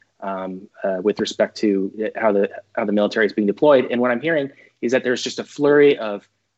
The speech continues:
um, you know, what are called fragmentary orders. Um, nothing's being put on paper in a very coherent, uh, consistent way. There's a lot of confusion, um, and, uh, but there, but there's also, um,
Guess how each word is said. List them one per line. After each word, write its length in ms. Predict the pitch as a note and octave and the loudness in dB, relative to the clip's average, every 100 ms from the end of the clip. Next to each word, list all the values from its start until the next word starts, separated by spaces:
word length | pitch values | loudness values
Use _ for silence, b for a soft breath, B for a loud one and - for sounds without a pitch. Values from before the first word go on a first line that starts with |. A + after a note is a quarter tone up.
| _ | _
um, 420 | A2 G#2 G2 F#2+ - | -10 -10 -10 -12 -14
you 120 | A#2+ | -12
know, 280 | G2 F#2 G#2 | -10 -10 -12
what 160 | C#3 A2+ | -4 -2
are 40 | |
called 220 | A2 A2+ - | -2 -4 0
fragmentary 500 | C3 B2 A#2+ A#2+ A2 | 0 2 -2 -2 -2
orders. 680 | C#3+ C#3 C3+ C3 C3 - _ _ _ _ | -2 -2 -2 -4 -6 -16 _ _ _ _
Um, 380 | G2+ G2 F#2+ G#2 | -18 -16 -16 -14
nothing's 280 | A#2+ A2+ A#2 | -12 -10 -6
being 180 | - A2 | -6 -4
put 120 | A#2+ | -4
on 100 | A2 | -6
paper 280 | G#2 A2 A#2 | -4 -6 -4
in 60 | A2 | -6
a 40 | |
very 320 | G#2 G#2+ G#2 | -4 -2 -2
coherent, 520 | G2+ A#2+ G#2+ G#2+ G#2 - _ _ _ | -4 -8 -8 -8 -8 -10 _ _ _
uh, 160 | - G2+ - | -10 -10 -10
consistent 440 | G#2+ A2+ - - | -8 -6 -6 0
way. 120 | B2 | 2
There's 160 | A#2+ G#2+ | 4 4
a 20 | |
lot 100 | B2 | 2
of 40 | |
confusion, 720 | - A2+ - F3 E3 F#3 F#3 G3+ _ _ _ - | 0 -8 2 2 4 2 -2 -8 _ _ _ -10
um, 460 | A2 G#2+ G#2 G2+ - _ _ _ _ - | -6 -6 -6 -8 -14 _ _ _ _ -10
and, 400 | G#2+ G#2+ G#2 - - | -8 -6 -8 -8 -4
uh, 220 | G#2+ G2+ | -2 0
but 180 | A2+ A#2 | 0 2
there, 100 | A#2+ | 2
but 160 | B2 | 2
there's 340 | A#2+ A2+ A2 - | 2 2 0 -4
also, 520 | B2 A#2+ C3 A#2 A#2 | -4 0 0 0 -2
um, 380 | A2 G#2 G2+ | -6 -4 -6